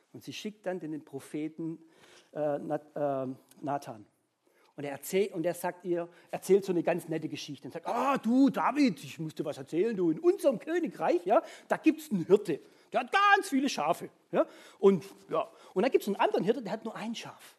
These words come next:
Und der mit den vielen Schafen hat dann gesagt, „Ah, das ist ein nettes Schaf, das will ich haben.“ Ja, und hat den Typ dann auch noch umbringen lassen. Boah, der David hört das, solche Ungerechtigkeit in seinem Reich. Er sagt, „Den, den bringen wir um, das geht gar nicht, wo ist das, wie heißt der?“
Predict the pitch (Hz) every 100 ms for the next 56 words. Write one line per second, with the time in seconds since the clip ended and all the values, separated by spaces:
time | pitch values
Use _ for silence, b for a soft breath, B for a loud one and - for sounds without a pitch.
0 | _ b b b - 185 302 330 202 156
1 | - 453 349 - 196 208 247 190 202 185
2 | 156 285 - 403 453 415 311 180 156 156
3 | 427 427 427 277 220 208 135 127 120 _
4 | _ _ - 311 254 190 202 196 - 180
5 | 175 160 147 135 139 127 113 - _ _
6 | b b b b b b - 220 233 -
7 | 156 - 185 185 160 139 202 247 240 240
8 | 320 233 - 359 427 440 427 311 269 -
9 | 220 - 226 254 202 - 190 226 180 135
10 | 135 135 - 220 B B - 175 - 175
11 | 240 403 480 494 359 - 196 - 415 415
12 | 415 415 214 226 381 370 359 - 220 339
13 | 349 359 349 330